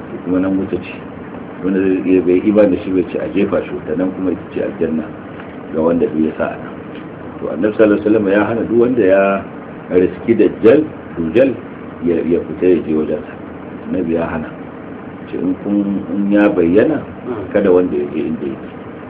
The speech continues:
Domin mutum zai je yana jin shi mumini, babu abin da zai kada imaninsa.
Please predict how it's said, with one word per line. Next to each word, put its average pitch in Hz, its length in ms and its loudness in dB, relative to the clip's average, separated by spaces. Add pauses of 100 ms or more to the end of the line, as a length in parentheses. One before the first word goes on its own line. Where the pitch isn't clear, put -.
(180)
Domin 90 320 0
mutum 101 320 2
zai 95 160 6
je 92 160 0
yana 101 320 6
jin 92 120 -4
shi 90 200 -4
mumini, 85 560 -2 (880)
babu 92 240 4
abin 95 240 0
da 90 40 4
zai 85 200 2
kada 78 200 -2
imaninsa. 82 680 -2